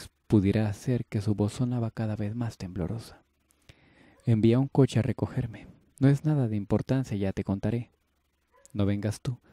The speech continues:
Manda a Tom, te lo ruego". "No es nada, de veras. Solo que tengo ganas de ir a casa". Hagen ya estaba en la cocina. El Don se había dormido. Con la ayuda de sedantes, si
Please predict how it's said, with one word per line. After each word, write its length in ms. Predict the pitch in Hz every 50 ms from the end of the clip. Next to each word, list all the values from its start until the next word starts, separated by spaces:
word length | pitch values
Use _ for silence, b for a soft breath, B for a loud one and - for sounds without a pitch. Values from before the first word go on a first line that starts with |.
| b b b b _
Manda 320 | 120 123 135 147 147 160
a 40 | 147
Tom, 280 | - - 117 104 92 98 - - _ -
te 100 | - 104
lo 120 | 101 98
ruego". 380 | - 95 92 92 - - - _ _ _ _ _ _ _ _ _ _ _ -
"No 120 | 104 95
es 160 | 98 113 -
nada, 240 | 131 131 127 113 104
de 100 | 98 98
veras. 380 | 110 123 120 113 - - - _ b b b b b b b b b b -
Solo 300 | - - 160 170 196 -
que 520 | - 220 185 139 113 104 98 92 - - b b b b b b b _ _
tengo 200 | - 135 147 151
ganas 300 | 151 175 180 190 170 123
de 80 | 117 107
ir 120 | 107 104
a 60 | 110
casa". 380 | - - 87 - - - - - _ _ _ _ _ _ _ _ _ _ B B B B B B
Hagen 320 | - - 117 113 131 151 151
ya 100 | 147 131
estaba 280 | - - 107 101 92
en 80 | 87 87
la 80 | 90
cocina. 480 | - - 98 - - 131 123 113 - - b b b b b b _
El 160 | 120 110 101
Don 160 | 120 123 131
se 120 | 127 - 117
había 140 | 110 107
dormido. 460 | 101 107 104 107 113 117 117 - - b b b b b b b _
Con 160 | - 156 165
la 60 | 170 165
ayuda 260 | 160 170 175 160 143
de 160 | 117 110 107
sedantes, 540 | - - 107 104 107 123 139 143 - 123 -
si 120 | - 110